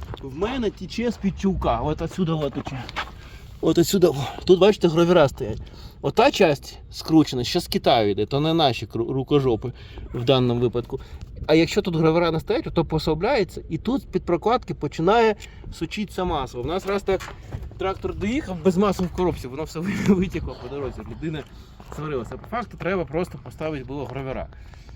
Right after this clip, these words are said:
бо буває завтикують. Тому от такі моменти дивіться, і, блін,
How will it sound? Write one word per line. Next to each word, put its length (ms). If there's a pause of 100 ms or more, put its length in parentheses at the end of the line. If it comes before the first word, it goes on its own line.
(120)
бо 120
буває 300
завтикують. 520 (400)
Тому 240
от 100
такі 220
моменти 440
дивіться, 420 (100)
і, 540 (180)
блін, 260